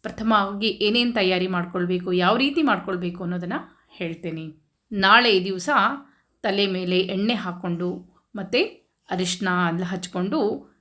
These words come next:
ಸ್ನಾನವನ್ನ, ತಲೆ ಮೇಲೆ ಸ್ನಾನವನ್ನ ಮಾಡ್ಬೇಕು. ಅಮಾವಾಸ್ಯೆ ಅಂತ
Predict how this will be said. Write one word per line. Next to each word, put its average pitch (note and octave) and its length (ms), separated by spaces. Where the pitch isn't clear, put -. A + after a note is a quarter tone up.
ಸ್ನಾನವನ್ನ, F3+ 680
ತಲೆ G#3+ 260
ಮೇಲೆ G3+ 300
ಸ್ನಾನವನ್ನ F3 600
ಮಾಡ್ಬೇಕು. F3 640
ಅಮಾವಾಸ್ಯೆ G#3+ 560
ಅಂತ F#3 160